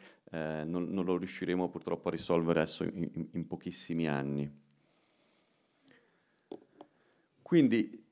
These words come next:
eh, perché alla fine è di, di E S G che mi è stato chiesto di parlare, ci sto arrivando, spero di non aver già spinto il tempo, no? Eh, quindi se la corporate social responsibility è una, è un, è un business model, se vogliamo, l'orientamento dell'azienda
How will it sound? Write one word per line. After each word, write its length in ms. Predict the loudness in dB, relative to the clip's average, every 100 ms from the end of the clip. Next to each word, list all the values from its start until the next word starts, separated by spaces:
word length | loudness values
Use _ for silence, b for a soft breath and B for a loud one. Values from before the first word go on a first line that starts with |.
| _
eh, 640 | 6 8 10 10 10 8 6
perché 220 | 0 2
alla 100 | 4
fine 400 | 4 2 4 4
è 140 | 2 -2
di, 180 | -4
di 220 | -2 2 4
E 60 |
S 220 | 2 0 -2
G 180 | -2
che 140 | 0 -2
mi 100 | -2
è 20 |
stato 220 | -4 -4
chiesto 260 | -4 -4 -4
di 120 | -4
parlare, 520 | -2 0 2 2 0
ci 120 | -4
sto 160 | -6 -2
arrivando, 720 | 0 0 -2 -2 -2 -4 -10 _ -20 -20
spero 260 | -14 -10 -6
di 60 |
non 40 | -2
aver 120 | -4
già 100 | -6
spinto 260 | -10 -8 -8
il 100 | -8
tempo, 360 | -12 -10 -10
no? 200 | -10 -12 -14 B B B B B B _ _ -10
Eh, 680 | -4 -2 -2 -4 -6 -8 -2
quindi 240 | 2 2
se 140 | 2 0
la 80 |
corporate 340 | 2 0 0 0
social 300 | 0 0 -4
responsibility 760 | -6 -6 -4 -4 -4 -2 -2
è 200 | 2 2
una, 400 | 2 0 0 0
è 200 | 0 0
un, 340 | 0 -2 -6 -10
è 240 | -12 -8 -4
un 120 | -2
business 340 | 0 0 2
model, 340 | 6 6 6 0
se 160 | -4
vogliamo, 300 | -4 -2 -2
l'orientamento 580 | -2 -4 -2 -2 -2 -2
dell'azienda 920 | 0 2 0 2 2 2 0 -2 -4